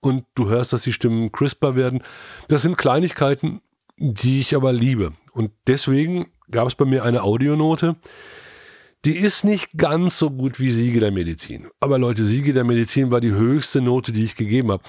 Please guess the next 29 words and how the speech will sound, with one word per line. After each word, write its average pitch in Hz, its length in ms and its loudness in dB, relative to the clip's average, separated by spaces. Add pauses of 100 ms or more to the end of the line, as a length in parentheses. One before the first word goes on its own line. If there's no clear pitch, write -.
(120)
Und 120 120 0
ich 113 160 -4
gehe 131 320 2
jetzt 117 260 -2
hier 120 220 0
wirklich 117 320 0
nur 104 180 2
ein 104 80 0
klein 127 540 0
bisschen 120 340 0
runter 98 460 -2 (1400)
und 107 160 0
habe 127 140 0
eine 123 120 0
acht - 240 -4
Komma 107 260 2
sieben 90 340 0
gegeben. 80 360 -2
Und 85 80 -2
das 90 160 -2
ist 101 140 -2
eine 95 100 2
fette 113 400 0
Note. 95 300 0
Ich - 20 0
glaube, 98 240 2
es 98 60 -2
ist - 80 -6
die 101 40 0